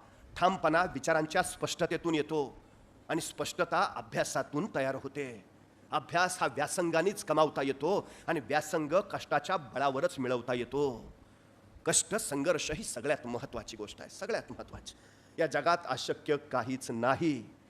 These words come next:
काहीच नाही, सगळ्यात महत्त्वाची गोष्ट आहे. आणि या जगात सगळं अस्तित्वात आहे, फक्त आपल्याला माहिती नाही. ज्या दिवशी माहिती होतं त्यावेळी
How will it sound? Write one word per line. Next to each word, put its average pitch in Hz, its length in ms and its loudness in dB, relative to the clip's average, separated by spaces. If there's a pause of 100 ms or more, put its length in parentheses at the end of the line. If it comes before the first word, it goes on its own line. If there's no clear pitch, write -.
(680)
काहीच 156 340 0
नाही, - 280 -14 (1400)
सगळ्यात 214 340 4
महत्त्वाची 143 440 -2
गोष्ट 107 240 -12
आहे. - 160 -20 (520)
आणि 175 120 6
या 208 60 12
जगात 196 340 4
सगळं 196 300 4
अस्तित्वात 220 520 2
आहे, 110 240 -14 (680)
फक्त 180 180 0
आपल्याला 190 440 6
माहिती 160 300 0
नाही. 113 180 -4 (600)
ज्या 180 160 4
दिवशी 214 280 -2
माहिती 185 320 2
होतं 196 260 2
त्यावेळी 180 320 2